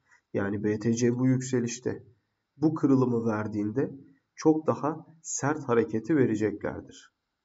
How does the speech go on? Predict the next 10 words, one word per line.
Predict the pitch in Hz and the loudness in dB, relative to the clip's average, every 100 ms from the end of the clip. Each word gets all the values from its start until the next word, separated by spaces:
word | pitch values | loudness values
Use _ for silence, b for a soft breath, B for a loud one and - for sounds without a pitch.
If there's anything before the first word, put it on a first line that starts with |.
| - _ 127 | -20 _ -2
Durum | 127 135 127 | 2 4 4
genel | 127 127 117 | 4 4 2
hatlarıyla | 110 - 110 117 151 151 | 0 -2 -2 2 2 0
bu. | - - _ _ _ _ b b b b b b b _ _ _ _ - | -8 -16 _ _ _ _ b b b b b b b _ _ _ _ -16
İzlediğiniz | 113 117 113 135 151 143 | -4 0 2 2 0 -2
için | 135 135 | -4 -4
teşekkür | 135 131 131 127 131 | -2 0 0 0 2
ediyorum. | 123 123 123 135 - - _ - | 2 2 0 -2 -8 -18 _ -4
Abone | 120 123 127 120 | -2 2 2 4
olup | 113 110 | 2 -2